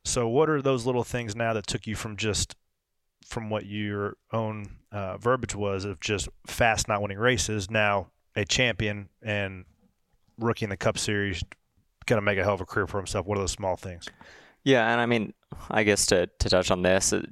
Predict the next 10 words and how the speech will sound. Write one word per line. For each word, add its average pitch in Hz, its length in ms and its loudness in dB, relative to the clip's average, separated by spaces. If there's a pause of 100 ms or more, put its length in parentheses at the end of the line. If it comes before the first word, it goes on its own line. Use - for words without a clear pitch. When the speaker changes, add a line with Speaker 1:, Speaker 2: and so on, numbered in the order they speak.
(200)
Speaker 2:
Josh 113 320 4
Wise, 85 560 2 (140)
who 98 140 2
I'll, 85 220 2 (260)
I'm 92 360 -2
working 90 340 0
with 85 260 0
next 87 340 0
year, 87 200 4
has 80 320 0